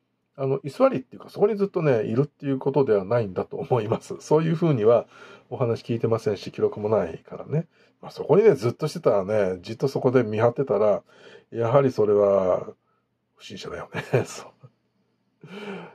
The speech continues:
だけど、さっき小泉がね、言ったような手を引っ張ってってとか、そういうことがあったっていう事実は記録されているんで、その時絶好の警察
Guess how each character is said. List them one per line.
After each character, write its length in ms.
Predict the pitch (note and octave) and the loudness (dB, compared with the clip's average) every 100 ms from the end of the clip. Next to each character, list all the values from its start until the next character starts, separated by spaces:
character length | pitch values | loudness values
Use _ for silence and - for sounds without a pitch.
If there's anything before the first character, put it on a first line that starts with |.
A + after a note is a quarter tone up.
| _ - | _ -2
だ 140 | A#3+ | 0
け 100 | D3 | 4
ど、 460 | C3+ C#3 - - D3+ | 4 4 2 -4 0
さ 140 | G#3+ | 2
っ 40 | A3 | 2
き 140 | D3 | -2
小 160 | - C3 | 0 0
泉 220 | B2+ G2+ | 0 -2
が 120 | F2+ | -2
ね、 160 | A2 B2+ | 0 0
言 80 | B2 | -2
っ 20 | |
た 140 | - | -4
よ 100 | B2+ | -2
う 40 | G#2+ | -2
な 60 | |
手 140 | - G3+ | 2 0
を 40 | |
引 180 | - B2+ | 0 -2
っ 40 | - | 0
張 80 | E3 | 0
っ 40 | |
て 140 | - | 0
っ 20 | - | -6
て 260 | - C#3 | 0 0
と 120 | C#3+ | 0
か、 180 | - F#2+ | -6 -6
そ 240 | - D3 E3+ | 0 2 2
う 60 | |
い 80 | E3 | 2
う 220 | D#3+ D#3+ | 2 0
こ 160 | D#3+ D#3 | -2 0
と 140 | C#3+ | 0
が 200 | A2 G2 - | 0 -6 -2
あ 100 | F#3 | -2
っ 80 | G3+ _ _ - | -2 _ _ -6
た 120 | A2 | -6
っ 60 | - _ _ - | -8 _ _ -10
て 80 | |
い 320 | A#2+ A#2+ B2 A#2+ | -6 0 0 0
う 100 | - _ _ | -6 _ _
事 140 | C3 | -6
実 260 | C#3 - - | -6 -4 -6
は 100 | F#2+ | -6
記 140 | - | -4
録 220 | C#3+ G3 - | -4 -4 0
さ 120 | G3 | 0
れ 100 | F#3 | 0
て 120 | F#3+ | -2
い 40 | |
る 60 | F3 | -2
ん 180 | D3 G#2+ | -2 0
で、 220 | A#2+ - _ - _ | 0 0 _ -20 _
そ 140 | - B3+ | -6 -4
の 20 | |
時 200 | B3+ C#3 | -2 -2
絶 300 | C#3+ F3 F#3+ | 0 0 -2
好 200 | - B3 | -4 0
の 140 | A#3+ G#3+ | 2 2
警 220 | G#3 A3+ | 2 2
察 420 | A3 G#3 G#3 G#3 | 2 2 0 0